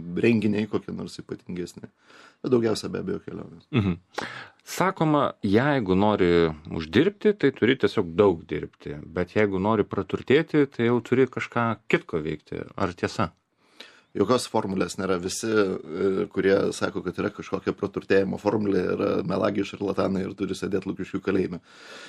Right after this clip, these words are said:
Speaker 1: <laughs> Kiekvieno turtingo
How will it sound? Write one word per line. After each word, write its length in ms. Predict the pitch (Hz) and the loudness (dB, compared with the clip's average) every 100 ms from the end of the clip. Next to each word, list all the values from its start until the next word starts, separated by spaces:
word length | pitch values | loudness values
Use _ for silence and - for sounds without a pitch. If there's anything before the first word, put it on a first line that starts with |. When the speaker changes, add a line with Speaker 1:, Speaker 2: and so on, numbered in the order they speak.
| - | -10
Speaker 1:
<laughs> 420 | 101 107 110 139 117 | 0 2 4 4 4
Kiekvieno 460 | 123 117 139 131 110 107 104 104 104 101 | 4 4 4 4 4 4 4 4 2 2
turtingo 540 | 110 95 127 123 113 | -2 2 4 6 4